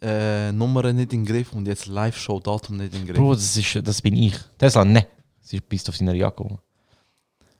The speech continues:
Speaker 2: Ähm, und ja, Bro, ich freu mich ehrlich gesagt mega. Wir haben eine coole Show geplant. Wir
Speaker 1: Ja,
Speaker 2: haben
Speaker 1: Mann.
Speaker 2: eine coole Show geplant.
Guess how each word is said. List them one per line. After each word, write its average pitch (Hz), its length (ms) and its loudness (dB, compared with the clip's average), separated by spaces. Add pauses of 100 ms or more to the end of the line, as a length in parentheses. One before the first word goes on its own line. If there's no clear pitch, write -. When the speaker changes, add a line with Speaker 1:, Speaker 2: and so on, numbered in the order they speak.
(960)
Speaker 2:
Ähm, 85 920 4 (640)
und 107 160 6
ja, 175 140 10
Bro, 196 140 10
ich 120 80 6
freu 147 200 4
mich 151 160 -2 (220)
ehrlich 127 220 6
gesagt 98 200 4
mega. 131 300 8
Wir 107 140 6
haben 101 120 6
eine 92 100 2
coole 120 240 4
Show 120 200 2
geplant. 117 400 -6 (1600)
Wir 104 80 -8
Speaker 1:
Ja, 120 40 -2
Speaker 2:
haben 127 80 0
Speaker 1:
Mann. 101 80 -2
Speaker 2:
eine 98 60 -8
coole 127 280 -4
Show 139 240 -8
geplant. 139 380 -16